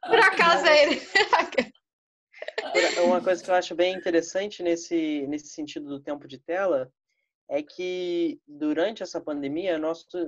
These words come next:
Speaker 2: nosso entretenimento, a maioria do nosso entretenimento, né, grande parte dele tá sendo por meio de telas, né?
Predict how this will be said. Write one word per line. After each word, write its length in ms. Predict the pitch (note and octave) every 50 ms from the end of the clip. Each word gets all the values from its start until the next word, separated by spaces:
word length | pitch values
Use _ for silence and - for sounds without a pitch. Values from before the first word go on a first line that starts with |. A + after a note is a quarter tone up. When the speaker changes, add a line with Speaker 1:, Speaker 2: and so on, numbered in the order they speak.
| - _ -
Speaker 2:
nosso 240 | D#3 D3+ - - E3+
entretenimento, 920 | E3+ E3+ E3 - E3 D#3 D3 D3 D#3 F3 G3+ G#3+ G#3 - _ - F#3+ C3
a 100 | A#2+ A#2
maioria 600 | C3+ D3 D3 D#3 D#3 E3 G3+ G#3 F3 D3 C3+ C3 B2+
do 180 | B2+ C3 C3 C3
nosso 220 | C3 B2+ B2+ - _ C3+
entretenimento, 500 | C3 C3+ C3+ C3 C3 C3 B2+ A#2 A#2+ B2
né, 120 | B2+ B2+
grande 200 | - - - D#3+ _
parte 280 | - E3 D#4+ - - _
dele 180 | D3+ E3 E4+
tá 120 | - G#3 F#3+
sendo 340 | - - G3 G3+ A3 A3+ G#3 - _ _ _ _ _ _ _ _ _ - _ _ _ _ _
por 120 | E3+ E3
meio 220 | E3 E3 E3 E3 D3+
de 160 | D3 D3 D3
telas, 460 | - D3 C#3 C3 B2+ B2 B2 A#2+ A#2+
né? 200 | B2+ B2 B2 B2+